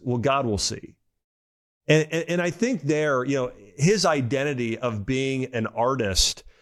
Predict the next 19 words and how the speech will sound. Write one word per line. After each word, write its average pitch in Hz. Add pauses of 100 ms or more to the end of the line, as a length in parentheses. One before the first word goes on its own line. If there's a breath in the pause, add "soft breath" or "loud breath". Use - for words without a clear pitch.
(140 soft breath)
was 131
really 143
fueled 143
by 107
doing 143
the 120
greatest 113
good. 120
He 208
thought, 156
like, 123 (160 loud breath)
"I'm 220
not 285
painting 160
for 117 (220 loud breath)
just 165
to 143
be 110
painting. 139